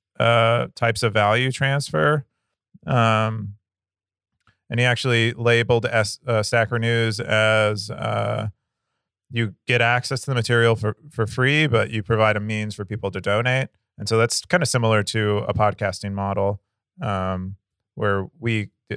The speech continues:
you do, you can read everything on Stacker News for free, and then you can, you can optionally give people, um, sats if you want to. But yeah, there's a, there's a variety of ways we can, like, skin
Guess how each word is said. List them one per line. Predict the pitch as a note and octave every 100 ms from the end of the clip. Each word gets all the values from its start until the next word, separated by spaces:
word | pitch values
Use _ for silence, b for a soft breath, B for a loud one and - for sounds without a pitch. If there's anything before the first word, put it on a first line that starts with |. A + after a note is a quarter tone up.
| -
you | - A2
do, | B2 A2+
you | - A#2+
can | A#2+
read | A2+ A2
everything | A2 G#2+ G#2+
on | G#2+ G2+
Stacker | G#2+ G2
News | G2+ F#2+
for | F#2+
free, | F2 G#2 G#2
and | F#2+
then | F#2+
you | F#2+ F#2+
can, | G2 F2 - _
you | G#2+
can | -
optionally | F#2+ - G2+ G2+
give | C#2+ -
people, | - - - - - _ _ _ -
um, | D#2+ B1+ C#2 A#2+ A2 _ _
sats | - A2 F#2 -
if | -
you | A#2+
want | A#2+ A2
to. | - A#2
But | A#2+ B2 A#2 - _ _ _ _ _ _ _ _ _ _
yeah, | D#3
there's | C3+ A#2+
a, | B2 -
there's | C3+
a | B2+
variety | B2+ C3 D#3 D#3+
of | C3
ways | A#2 A#2 B2 A#2
we | A2+
can, | G#2+ A2+
like, | A2 G#2
skin | - - A#2 A2+ G#2+